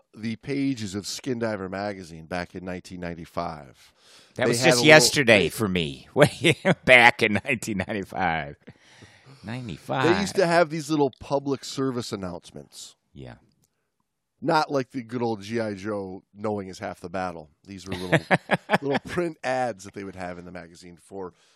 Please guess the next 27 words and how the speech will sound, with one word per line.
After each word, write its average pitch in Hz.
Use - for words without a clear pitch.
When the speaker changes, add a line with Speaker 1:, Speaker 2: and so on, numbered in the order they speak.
Speaker 1:
responsible 123
diver 104
behavior. 92
Speaker 2:
The 78
more 90
you 98
know. 95
Speaker 1:
The 85
more 139
you 165
know. 107
And 78
Speaker 2:
Mm. 73
Speaker 1:
knowing 127
is -
half 98
the 95
battle. 98
The 143
best 220
regulator 185
on 147
the 147
market 175
is -
common 135
sense. -